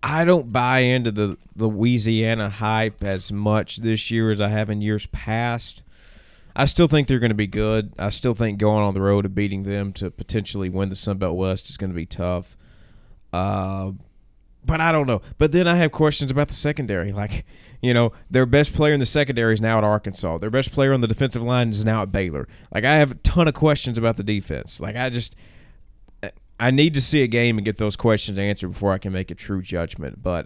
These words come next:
I would say, I would say no lower than second in the West. But I, I just, I don't know that I can pick them to win the West until I see the defensive person. 'Cause two of your best players are now at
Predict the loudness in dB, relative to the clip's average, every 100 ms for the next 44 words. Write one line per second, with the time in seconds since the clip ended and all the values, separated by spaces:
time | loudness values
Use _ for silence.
0 | -4 0 0 0 0 0 2 0 -2 -6
1 | -10 _ -20 _ _ _ -20 -20 _ -8
2 | 0 0 2 0 2 2 2 2 0 -2
3 | -6 -8 -8 -10 -8 -8 -8 -8 -8 -8
4 | -10 -14 -4 2 2 2 -4 -2 -2 2
5 | 6 6 6 0 0 0 0 -2 0 0
6 | 0 0 0 -2 -6 -4 -6 -6 -8 -8
7 | -12 -10 -10 -10 -14 -16 -20 _ -10 -2
8 | -2 -4 0 6 8 8 4 2 2 2
9 | 2 2 4 0 0 0 0